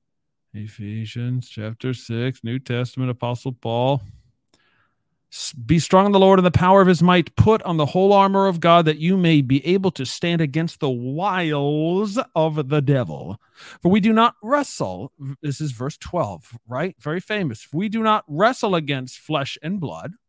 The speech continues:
but against principalities, against powers, and against the rulers of the darkness of this age," or this world, these powers, "spiritual hosts of wickedness in heaven, in the heavenly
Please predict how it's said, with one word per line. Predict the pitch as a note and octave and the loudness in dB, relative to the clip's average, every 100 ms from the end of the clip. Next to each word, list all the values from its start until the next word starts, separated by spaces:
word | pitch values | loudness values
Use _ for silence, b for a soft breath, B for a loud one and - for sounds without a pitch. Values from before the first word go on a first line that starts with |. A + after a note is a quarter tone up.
| _ _ _ _ _ _ _ _ _ _ _ _ _ _ _ _ _ _ _ _ _ _ _ _ | _ _ _ _ _ _ _ _ _ _ _ _ _ _ _ _ _ _ _ _ _ _ _ _
but | F3 | -2
against | F3+ D#3 E3+ E3+ - | -2 0 -2 -4 -10
principalities, | - C3+ D#3+ - A#3+ B3+ - F#2 E2+ | -8 -8 -8 -8 -6 -6 -8 -14 -12
against | B2+ C#3+ - | -8 -8 -8
powers, | - B3 A#3 D3 | -2 0 2 2
and | B2+ | 0
against | C3+ C#3 - _ | -2 -4 -6 _
the | A#2+ D#3 | -4 -2
rulers | C#3+ A3 G3+ E3 | 0 0 0 -4
of | D#3 | -4
the | D#3 | -6
darkness | G#2+ F3+ G3 A#3 F#3+ D#3 | -2 0 0 0 -4 -2
of | D#3 | -2
this | D#3 D3 - | -4 -4 -8
age," | E3 A3+ F3 B2+ | -6 -2 -2 -2
or | C3+ | -2
this | D3 - | -4 -6
world, | A#2+ B2 F#3 F#3+ C#3+ A2 | -10 -4 -2 0 -2 -4
these | A#2 B2+ | -8 -8
powers, | - - F#3+ C#3+ B2 | -8 -6 -2 -2 -6
"spiritual | - A3+ C#4 C#4 - G3+ F3 | -4 0 2 2 0 -2 -2
hosts | F3+ D#3 - | -4 -4 -4
of | C#3 | -4
wickedness | D#3+ D#4 A3 A2+ E2 - - _ _ | -4 -4 -4 -8 -10 -16 -20 _ _
in | G#3+ A3 | -4 -2
heaven, | D#3+ D4 C#4+ G#3+ B2 _ _ _ _ _ _ _ _ _ _ _ _ _ _ _ _ _ _ _ | -2 -2 0 0 -2 _ _ _ _ _ _ _ _ _ _ _ _ _ _ _ _ _ _ _
in | G3 | -6
the | G3+ G3+ - | -4 -6 -8
heavenly | B3+ C4 A#3+ E3 A2 | -6 -4 -4 -4 -6